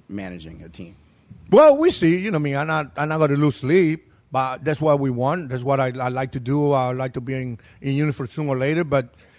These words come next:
Speaker 2: in the meanwhile, I, I put my best. You know, everything I do, I do it with passion. I do it with love,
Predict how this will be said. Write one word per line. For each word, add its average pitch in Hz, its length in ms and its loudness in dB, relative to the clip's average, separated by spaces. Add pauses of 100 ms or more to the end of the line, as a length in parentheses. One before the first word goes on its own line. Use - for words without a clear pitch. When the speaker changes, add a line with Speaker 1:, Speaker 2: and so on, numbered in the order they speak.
(160)
Speaker 2:
in 175 100 -2
the 190 80 2
meanwhile, 180 560 4
I, 156 200 -2 (260)
I 151 100 -6
put 165 220 -8
my 160 100 -8
best. 147 400 -8 (400)
You 139 140 -12
know, 127 120 -10
everything 156 380 -8
I 135 60 -6
do, 135 200 -4
I 135 60 0
do 135 200 -2
it 135 60 0
with 123 200 -4
passion. 143 460 0
I 135 40 -4
do 131 180 -4
it 135 40 0
with 127 140 -2
love, 139 320 0